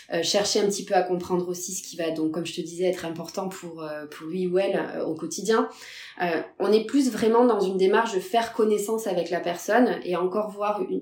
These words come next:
encore une fois, pardon, voir si opérationnellement, en termes de rythme, de formation et d'attente par rapport au projet professionnel, euh, les choses, les choses collent finalement.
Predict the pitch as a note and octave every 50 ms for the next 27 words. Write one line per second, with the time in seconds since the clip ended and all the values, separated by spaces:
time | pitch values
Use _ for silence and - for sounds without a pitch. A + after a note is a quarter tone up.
0 | - - - F3 F3+ F#3 G#3 G3+ G#3 G3+ G3+ G#3+ A3 G#3+ F#3+ F3 F3 G3 G#3+ A#3
1 | G#3+ F#3 F3 F#3 G3 A3 B3 - - - - - - - - - - G#3 - G3+
2 | A#3 A3+ A3+ A3 A3 G#3 G#3 G#3 - G#3+ G3+ G3 F#3+ F#3+ G3 G3+ A3 A#3+ B3+ A#3+
3 | - F#3 F#3 F#3 F#3+ G3 F#3+ F#3 F3+ F3+ F3 F3 F3 F#3 A3+ B3 B3 - G#3 F3
4 | D#3+ D#3 - - D#3+ E3+ - - G#3 F#3 F#3+ G3 F#3+ F#3 - - G#3+ G3+ G3+ G3
5 | F#3 E3 D#3 D#3+ D#3 D#3 D#3 - G3 A3+ A#3+ A#3 - - - - _ - - -
6 | _ - F3 F3 E3+ - F#3 F#3 F3+ F3 - - F3+ F3+ F#3 F3+ - - F3 -
7 | F3 E3+ - - E3+ F3 F3+ A3 A3 - - - - - - - - - F3 E3
8 | D#3 D#3 D3+ D3+ D#3 E3+ F3 - - F#3+ F#3+ F#3 F#3 E3 D#3+ D#3 D#3+ D#3+ - -
9 | E3+ D#3 - - - - - - - - - - D3 C#3+ C#3+ - -